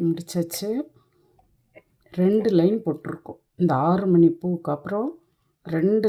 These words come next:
லைன் போட்டிருக்கோம். இதுல எல்லாமே ஆறு மணி பூ தான் வரும். இந்த கார்னர்ல வரும்போது மட்டும் ஒரு மணியில ஒயரை விட்டு எடுக்கணும். இந்த சென்டர்ல வரும்போது ரெண்டு மணியில ஒயரை விட்டு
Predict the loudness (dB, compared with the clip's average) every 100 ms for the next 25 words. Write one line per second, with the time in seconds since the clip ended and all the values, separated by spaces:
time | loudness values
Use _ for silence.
0 | 4 2 0 -6 -10 -12 -12 -12 -10 -4
1 | 2 4 4 4 2 0 -2 -4 -6 -6
2 | -2 0 0 2 4 2 0 -2 2 2
3 | 2 2 0 -2 -8 _ -20 _ _ 0
4 | 2 2 2 4 4 0 -2 0 2 2
5 | 4 2 4 2 0 2 2 4 2 2
6 | 2 4 4 2 0 2 2 2 0 -2
7 | -6 -6 -10 -10 -10 -10 _ _ _ _
8 | -2 0 -2 -2 -2 0 2 2 0 0
9 | 0 0 2 0 0 0 2 2 0 0
10 | 0 -2 -6 -6